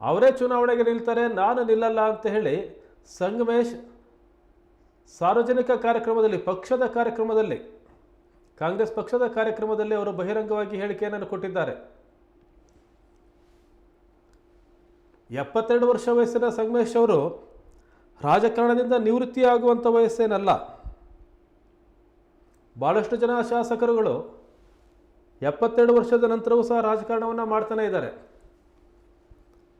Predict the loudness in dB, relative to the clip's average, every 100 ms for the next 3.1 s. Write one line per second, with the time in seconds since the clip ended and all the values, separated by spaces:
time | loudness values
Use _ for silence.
0 | _ _ _ -8 -2 2 2 2 2 2
1 | 4 4 4 2 -2 -2 0 0 -2 -4
2 | -4 -4 -4 -4 -2 0 -2 -2 -4 -8